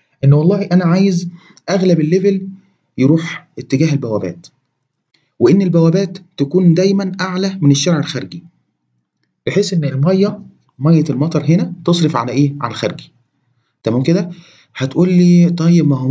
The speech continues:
ممكن تجي لي هنا ال-، الجهاز أو الحي أو البلدية أو الأمانة أو، أو، أو، أو، أو الوسيرتي نفسها اللي حضرتك بتتابع ليها، تقول لك: 'لا ما تصرفليش مية مطر خارج الكومباوند، لا لو سمحت ميتك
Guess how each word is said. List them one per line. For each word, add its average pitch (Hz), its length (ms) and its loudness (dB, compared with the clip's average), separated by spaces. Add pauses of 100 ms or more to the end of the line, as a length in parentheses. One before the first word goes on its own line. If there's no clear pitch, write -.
ممكن 170 240 0
تجي 165 340 0
لي 165 240 4
هنا 175 240 4
ال-، 127 480 -8
الجهاز 131 1040 -2
أو 117 180 -12
الحي 165 580 0
أو 110 120 -8
البلدية 139 640 0
أو 113 220 -10
الأمانة 165 640 2
أو، 160 200 0
أو، 147 260 -2
أو، - 0 -
أو، 143 200 -2
أو 139 220 0
الوسيرتي 143 540 0
نفسها 139 440 -6 (260)
اللي 117 120 -18
حضرتك 135 440 -6
بتتابع 135 420 -4
ليها، 147 280 0 (360)
تقول 160 120 2
لك: 165 140 2
'لا 175 120 0
ما 135 100 -8
تصرفليش 156 480 -4
مية 156 280 0 (680)
مطر 143 220 0
خارج 139 260 -2
الكومباوند، 104 640 -8
لا 127 220 -4
لو 120 120 -10
سمحت 139 420 -4
ميتك 156 520 -2